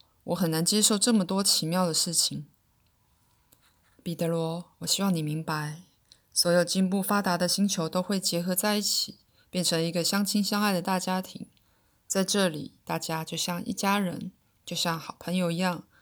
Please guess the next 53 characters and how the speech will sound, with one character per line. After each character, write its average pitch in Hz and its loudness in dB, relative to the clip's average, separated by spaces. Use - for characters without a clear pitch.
谁 - -2
也 165 0
不 156 -12
会 185 0
伤 202 2
害 202 -2
谁。 - 0
每 175 2
个 175 4
人 170 6
都 180 2
可 180 0
以 170 0
自 196 4
由 175 4
地 170 0
在 180 2
各 185 0
星 196 2
球 175 -2
间 196 0
穿 202 0
梭， 208 -2
彼 180 -2
此 175 2
之 165 0
间 180 2
没 175 2
有 170 2
任 196 0
何 170 -2
秘 180 2
密。 165 -4
银 190 4
河 190 8
系 208 4
之 214 2
间 208 4
不 180 -4
会 185 2
爆 175 4
发 170 0
战 170 -2
争， 170 -2
也 160 -2
不 156 -2
会 175 2
产 - -2
生 175 0
暴 180 2
力 170 -4
行 151 -2
为， 165 -10